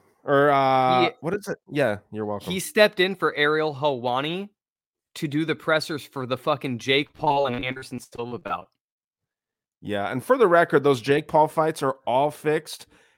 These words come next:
Speaker 1: Make sure that anyone that's out there bets on Jake Paul for this. I took him at even money. I don't have that much money to gamble with right now.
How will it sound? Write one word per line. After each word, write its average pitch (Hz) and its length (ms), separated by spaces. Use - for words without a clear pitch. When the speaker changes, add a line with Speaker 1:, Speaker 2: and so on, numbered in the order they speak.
Speaker 1:
Make 151 300
sure 190 340
that 165 260
anyone 185 360
that's 160 200
out 147 200
there 135 140
bets 131 340
on 160 160
Jake 139 320
Paul 185 280
for 117 180
this. 80 280
I 127 100
took 165 300
him 175 100
at 156 200
even 208 380
money. 190 340
I 156 140
don't 190 140
have 190 160
that 196 100
much 185 180
money 170 240
to 170 60
gamble 151 340
with 180 160
right 175 160
now. 185 280